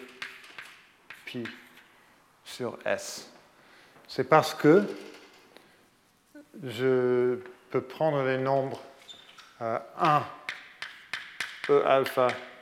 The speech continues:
E de deux alpha, jusqu'à E de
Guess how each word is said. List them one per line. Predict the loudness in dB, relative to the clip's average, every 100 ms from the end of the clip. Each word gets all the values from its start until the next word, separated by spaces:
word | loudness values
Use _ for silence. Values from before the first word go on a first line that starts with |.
| -20 -20 -20 -20 -14 -14 -12 -2
E | -2
de | 0 -4 2
deux | 4
alpha, | 6 4 0 -4 -4 -10 -14 -20 -20 -20 -18 -18 -12
jusqu'à | -10 -4 -2 -2 -4 0
E | 4 4
de | 2 -2